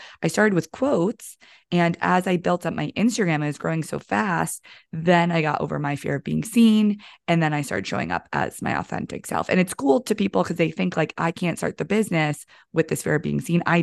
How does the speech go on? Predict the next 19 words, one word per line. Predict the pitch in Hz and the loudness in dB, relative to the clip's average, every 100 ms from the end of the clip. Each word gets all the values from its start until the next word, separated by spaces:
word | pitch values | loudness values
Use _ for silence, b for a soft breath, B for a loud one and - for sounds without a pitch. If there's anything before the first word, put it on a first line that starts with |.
| 151 | 0
did | - 170 | 0 2
it | 214 349 - - | 2 0 -4 -2
anyways. | 160 175 214 269 320 311 - | -2 0 0 0 -2 -10 -4
And | 175 170 | 0 0
then | 160 | 0
I | 151 147 | -4 -4
got | - 156 165 160 | -2 0 0 0
over | 156 | 0
the | 143 | -2
fear | - 147 | -2 -4
of | 143 | -4
being | - 143 | -6 -8
seen | - 151 160 196 B B B B - | -4 0 2 2 B B B B -2
as | 160 156 - | 2 2 2
I | 147 | 0
was | 139 | 0
building | - - - - | -2 -8 -4 -6
it | |
up. | - - | -6 -10